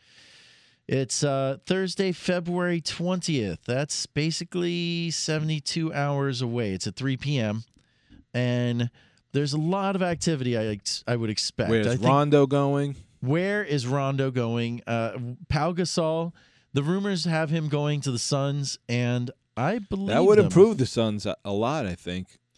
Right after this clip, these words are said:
Speaker 1: Well, I think the Suns pretty
Speaker 2: They
Speaker 1: much
Speaker 2: would be a
Speaker 1: improved
Speaker 2: team to be
Speaker 1: themselves by
Speaker 2: reckoned with.
Speaker 1: subtraction s-, considerably, but it would be a great rental for them. It's no downside, right?
Speaker 2: No downside.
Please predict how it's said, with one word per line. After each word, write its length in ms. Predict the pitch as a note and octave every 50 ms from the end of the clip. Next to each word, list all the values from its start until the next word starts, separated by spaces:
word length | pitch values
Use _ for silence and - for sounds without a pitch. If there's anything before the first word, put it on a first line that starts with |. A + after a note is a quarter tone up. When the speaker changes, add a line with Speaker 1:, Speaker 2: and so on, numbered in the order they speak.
| _ _ _ _ _ _ _
Speaker 1:
Well, 320 | - F#3 F3+ E3 D3+ C3+ -
I 140 | C#3 E3 E3+
think 220 | - G3 F#3 D#3
the 100 | - C3
Suns 400 | - - D#3 D3+ D3 C#3+ C3 -
pretty 220 | - - D3+ C#3+ C#3
Speaker 2:
They 100 | A#2+ -
Speaker 1:
much 80 | C3+ D#3+
Speaker 2:
would 100 | E3 C3+
be 80 | D#3 D3
a 20 |
Speaker 1:
improved 180 | C3+ B2 B2+ B2+
Speaker 2:
team 60 | C#3
to 0 |
be 40 | C#3 C#3 - D3 C#3 C3 C3
Speaker 1:
themselves 120 | B2 A2+
by 40 | A#2+
Speaker 2:
reckoned 300 | C3 B2+ B2 A#2+ A2 G2+
with. 60 | F#2+ F#2
Speaker 1:
subtraction 640 | C#3+ C3 C#3 E3 E3 - - B2+ G#2+ G#2+ A#2+ - -
s-, 80 | - - -
considerably, 800 | B2+ A#2 G#2+ - D3+ C3 A2 G#2+ G#2+ F#2+ G2+ G#2 G2+ G#2 G#2+ - _ - - - _ _ _
but 100 | - F#3
it 60 | F#3
would 120 | F3+ F3+ D#3
be 100 | F#3 F#3
a 40 | D#3+
great 240 | C3+ E3+ F3 E3+ B2+
rental 300 | C3+ D3 D3+ - F3+ C#3+
for 120 | - A2+
them. 240 | F#2+ G2 F#2+ A2+ A#2+ - _ _
It's 220 | B2+ C3 - -
no 140 | D#3 D#3 D3+
downside, 640 | C3 C3 B2+ C3 C#3 C3 - G2+ F#2 F#2+ G#2+ - - _ _
right? 300 | - G#2 A2 C3 E3 - - _ _ _
Speaker 2:
No 260 | C#3 G2 G#2+ B2 C#3+
downside. 600 | C3 G2+ F#2+ F2+ F#2+ F#2+ - G2+ F#2 F2+ F#2 F2